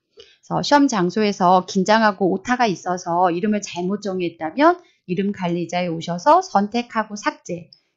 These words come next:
닫기 누르신 다음 다시 새롭게 범위 지정하셔서 이름을 정의하시면 되겠습니다.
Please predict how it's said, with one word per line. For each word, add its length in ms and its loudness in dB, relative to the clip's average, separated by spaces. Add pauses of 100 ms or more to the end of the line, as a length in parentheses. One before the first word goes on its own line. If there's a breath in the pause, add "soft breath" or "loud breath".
(140)
닫기 340 -4
누르신 380 -4
다음 380 4
다시 280 -8
새롭게 720 2 (300 loud breath)
범위 240 0
지정하셔서 760 -2
이름을 380 -4
정의하시면 680 -6
되겠습니다. 720 -10